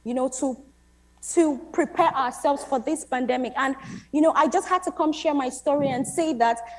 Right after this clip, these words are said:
we as youths, we have this power in our hands. We have the ability to ensure that we create change. And one way I have positioned myself to do, to do this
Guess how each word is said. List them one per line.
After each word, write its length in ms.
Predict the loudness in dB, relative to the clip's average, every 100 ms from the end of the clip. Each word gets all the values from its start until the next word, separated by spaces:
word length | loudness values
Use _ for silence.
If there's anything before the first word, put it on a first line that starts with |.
| -20 _
we 260 | 2 4 6
as 220 | 4 2
youths, 440 | 0 0 0 -6
we 220 | -2 0 0
have 320 | -2 -4 -2
this 220 | -6 -6
power 340 | 0 2 4
in 160 | 2 -2
our 160 | -4 -6
hands. 360 | -4 -4 -4 -8 -20 -4
We 100 | 0
have 180 | 2 2
the 120 | 2
ability 760 | 2 2 4 4 4 -2 -6 -8
to 120 | -4
ensure 380 | -2 -2 2 4
that 180 | 4 0
we 120 | -4
create 440 | -6 -4 -4 -6
change. 300 | -6 -4 -4 -10 -20 _
And 200 | -2 2
one 220 | 4 6
way 100 | 4 4
I 80 | 2
have 240 | 0 0
positioned 400 | -2 -2 -4 -4
myself 340 | -4 -4 -6 -4
to 80 | -6
do, 340 | -2 -2 -4 -10 -8
to 160 | -8
do 240 | -2 0 2
this 240 | -2